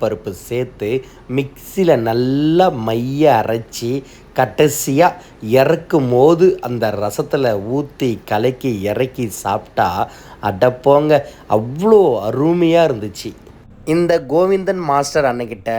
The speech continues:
நான் இந்த ரசத்துல கத்துக்கிட்ட பெரிய அனுபவம் இந்த மிளகு சீரகம். எப்படி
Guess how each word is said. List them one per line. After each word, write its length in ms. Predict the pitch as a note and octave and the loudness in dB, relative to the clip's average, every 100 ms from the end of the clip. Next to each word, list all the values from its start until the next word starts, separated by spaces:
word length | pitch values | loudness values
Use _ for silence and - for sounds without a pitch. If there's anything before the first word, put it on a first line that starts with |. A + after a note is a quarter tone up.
| G#2+ | -6
நான் 280 | B2 C3+ C3 | -4 -4 -4
இந்த 120 | B2 | -4
ரசத்துல 480 | A#2 A2+ E3 E3+ D#3 D3 | -4 -4 -4 -2 -4 -4
கத்துக்கிட்ட 520 | C3 - D3 C3 G2+ A#2 A2 F#2+ | -8 -6 -10 -10 -6 -6 -6 -6
பெரிய 360 | C3+ D3 F3+ F#3 D#3+ | -6 -4 -2 0 0
அனுபவம் 640 | A#2 C3 C3+ A#2 G#2+ A2 - B2 | 0 -2 -2 -2 -4 -6 -8 -8
இந்த 140 | A#2 G#2 | -6 -4
மிளகு 340 | A#2 C#3 D3+ D3+ A2+ | 0 2 0 -4 -6
சீரகம். 400 | A2+ G#2 F#2+ G2 - - - - C3 | -6 -6 -8 -12 -14 -20 -20 -4 -4
எப்படி 320 | C3 F#3+ | 0 0